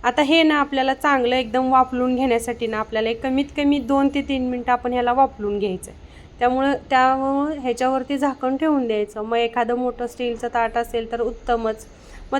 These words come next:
तर आपल्याकडं जर मोठं ताट असेल ना तर पूर्ण आपण तवा भरून त्याच्यावरती हे बॅटर पसरवलं तरी आपले मोठं तयार होईल घावण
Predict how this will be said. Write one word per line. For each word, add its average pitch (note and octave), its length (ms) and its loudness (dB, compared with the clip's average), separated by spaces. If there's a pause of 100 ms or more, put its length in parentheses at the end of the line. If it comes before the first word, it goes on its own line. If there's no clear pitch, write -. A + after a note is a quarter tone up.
तर D4 140 6
आपल्याकडं C#4+ 600 2
जर D4+ 140 4
मोठं D4+ 400 4
ताट D4 200 2
असेल C#4+ 280 0
ना A3+ 100 0
तर - 120 -6
पूर्ण C4 280 -2
आपण B3+ 320 2
तवा B3 220 6
भरून B3 320 0
त्याच्यावरती B3 640 -4 (420)
हे B3+ 80 4
बॅटर B3 320 4
पसरवलं A#3+ 600 0
तरी C4 120 0
आपले D4 220 0
मोठं B3+ 480 -2
तयार D4 260 2
होईल G#3+ 240 0
घावण G#3+ 360 0